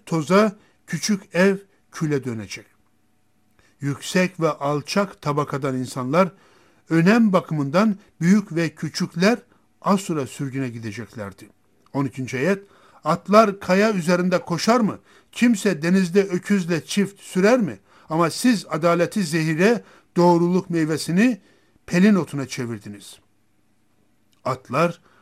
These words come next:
kaya üzerinde koşar mı? Dağlık yerlere at üzerinde gittiyseniz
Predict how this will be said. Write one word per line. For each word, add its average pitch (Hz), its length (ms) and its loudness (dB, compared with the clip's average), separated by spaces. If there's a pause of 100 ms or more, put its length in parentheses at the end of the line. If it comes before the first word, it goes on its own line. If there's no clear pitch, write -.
(200)
kaya 135 340 -2
üzerinde 120 460 -6
koşar 113 420 -8
mı? 170 320 -2 (420)
Dağlık 151 500 -2
yerlere 156 460 0
at 180 380 -4
üzerinde 160 640 -2 (220)
gittiyseniz 208 720 0